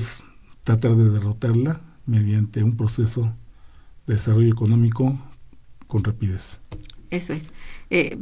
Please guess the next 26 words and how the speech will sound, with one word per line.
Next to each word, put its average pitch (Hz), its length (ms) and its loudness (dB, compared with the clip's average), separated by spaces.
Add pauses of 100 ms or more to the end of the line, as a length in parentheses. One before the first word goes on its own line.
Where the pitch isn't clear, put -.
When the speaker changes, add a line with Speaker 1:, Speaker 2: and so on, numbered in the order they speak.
(120)
Speaker 2:
bueno, 185 300 2
¿cuáles 226 440 0
son 214 380 0 (400)
los 175 360 2
principales 190 640 0
sectores 185 540 -2
que, 156 260 -2 (380)
que, 151 380 0 (720)
digamos, 175 380 2
emergen 185 600 2
a 156 120 -2
partir 160 360 -2
de 180 80 0
esta 180 200 0
necesidad? 151 640 0 (640)
Porque 165 340 2
es 202 120 4
muy 202 300 4
notable 196 720 2 (460)
esta, 180 720 2 (640)
digamos, 180 440 0
este, 185 360 -2
esta 180 240 0
explosión, 160 600 -2
esta 180 240 0
dinámica 175 760 2